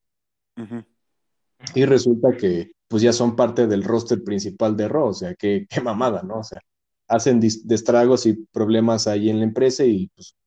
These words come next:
Speaker 2: Vince le dice, "Ah, pues, miren, los voy a subir al roster", y, pues, ahí tienen su contrato para que, pues, ya son oficialmente de, pues, de la marca roja. ¿Ustedes
Speaker 1: Para que
Speaker 2: qué
Speaker 1: saquen
Speaker 2: piensan?
Speaker 1: mi
Speaker 2: ¿Qué creen?
Speaker 1: empresa,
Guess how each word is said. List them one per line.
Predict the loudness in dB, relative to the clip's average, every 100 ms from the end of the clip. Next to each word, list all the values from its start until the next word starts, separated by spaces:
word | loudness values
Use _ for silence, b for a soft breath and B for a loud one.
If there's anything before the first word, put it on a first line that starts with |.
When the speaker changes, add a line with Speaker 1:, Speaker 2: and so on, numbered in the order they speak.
| -14
Speaker 2:
Vince | -8 -6 -2
le |
dice, | -4 -4
"Ah, | -8
pues, | -4
miren, | -2 0 0 0
los | 2
voy | 4
a |
subir | 4 2 0
al | 0
roster", | 0 -4 -2 -6
y, | -6
pues, | -4
ahí | -2
tienen | 0 -2
su | -2 -6
contrato | -6 -6 -6 -4
para | -2 -4
que, | -4 -8 -8 b b _
pues, | 2 2
ya |
son | 4
oficialmente | 2 0 2 2 2 2 0
de, | 0 -2 -6 _ _ _ _ _
pues, | -2 0
de | 2
la | 0
marca | 0 -2 -2
roja. | -2 -6 -14 _ _ _ _ _ _ _ _ _
¿Ustedes | -2 4 4
Speaker 1:
Para | 4
que | 2
Speaker 2:
qué |
Speaker 1:
saquen | 4
Speaker 2:
piensan? | 2 2
Speaker 1:
mi | 0
Speaker 2:
¿Qué | 2
creen? | 2 0
Speaker 1:
empresa, | -2 -6 -6